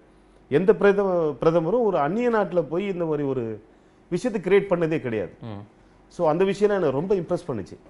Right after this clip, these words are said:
Speaker 2: சரி.
Speaker 1: So, எப்படின்னா, அங்க போய் ஏன் நம்ம ஆளு செய்யணும் அப்படிங்கறது கேட்டானா, ஒரு நட்பு உறவு தான்.
Speaker 2: ம்.
Speaker 1: So, அதனால தான் இப்ப இந்தியாக்குள்ள இருக்கிற இந்த மாதிரி சின்ன சின்ன விஷயங்கள், இது ரொம்ப பாபர் மசூதி பிரச்சனைனா ரொம்ப ஒரு பெரிய ஒரு பாலிடிக்ஸாவே ஓடிட்டு இருந்தது.
Speaker 2: ம்.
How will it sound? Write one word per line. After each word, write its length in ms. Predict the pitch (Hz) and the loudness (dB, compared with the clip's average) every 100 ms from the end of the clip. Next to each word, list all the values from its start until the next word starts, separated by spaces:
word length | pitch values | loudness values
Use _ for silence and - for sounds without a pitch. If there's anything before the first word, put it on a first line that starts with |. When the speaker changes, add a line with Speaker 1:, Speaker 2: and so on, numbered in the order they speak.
| _ | _
Speaker 2:
சரி. 200 | - 113 | -8 -4
Speaker 1:
So, 320 | 117 110 101 101 | -2 -2 -4 -6
எப்படின்னா, 500 | 127 170 185 190 156 - - _ _ - | -6 -6 -4 -4 -8 -18 -20 _ _ -4
அங்க 220 | 180 226 | 0 2
போய் 280 | 202 262 220 | 2 2 4
ஏன் 100 | 233 | 4
நம்ம 200 | 226 208 | 4 2
ஆளு 140 | 208 - | 0 2
செய்யணும் 320 | 202 208 190 | 4 4 4
அப்படிங்கறது 300 | 175 170 151 | 2 2 0
கேட்டானா, 720 | 139 143 202 262 269 208 147 | -2 -2 -2 -2 -2 -2 -2
ஒரு 140 | 156 170 | -2 0
நட்பு 360 | 185 202 311 | -2 -2 0
உறவு 200 | 247 160 | 0 0
தான். 140 | 104 - - - | -4 -12 -20 -12
Speaker 2:
ம். 220 | 120 104 - _ _ - | -12 -12 -16 _ _ -6
Speaker 1:
So, 200 | 202 147 | 0 2
அதனால 420 | 175 247 247 240 | 6 6 6 6
தான் 200 | 254 262 | 4 2
இப்ப 200 | 180 185 | 2 0
இந்தியாக்குள்ள 600 | 175 214 262 247 226 208 | 0 6 8 8 6 4
இருக்கிற 240 | 180 214 | 4 2
இந்த 240 | 233 202 214 | 2 0 0
மாதிரி 280 | 214 196 | 2 0
சின்ன 160 | 175 175 | -2 -4
சின்ன 220 | 170 156 | -2 -2
விஷயங்கள், 420 | 143 123 117 110 104 _ _ _ | -2 -6 -8 -8 -12 _ _ _
இது 200 | 113 107 | -6 -4
ரொம்ப 220 | 107 170 180 | -2 0 2
பாபர் 320 | 135 151 185 | 2 4 2
மசூதி 280 | 175 190 175 | 0 -4 -2
பிரச்சனைனா 380 | 175 165 190 202 | -2 -2 -2 -2
ரொம்ப 300 | 160 190 220 | -2 0 0
ஒரு 140 | 160 | 0
பெரிய 500 | 113 170 233 262 247 | -4 -4 -2 2 4
ஒரு 400 | 196 151 127 98 - _ _ _ _ _ _ _ - - | 4 2 0 -4 -12 _ _ _ _ _ _ _ -20 -6
பாலிடிக்ஸாவே 460 | 135 156 156 165 160 | -4 -2 -4 -4 -2
ஓடிட்டு 140 | 143 | -2
இருந்தது. 400 | 117 95 87 85 120 | -4 -6 -12 -14 -12
Speaker 2:
ம். 200 | 113 | -12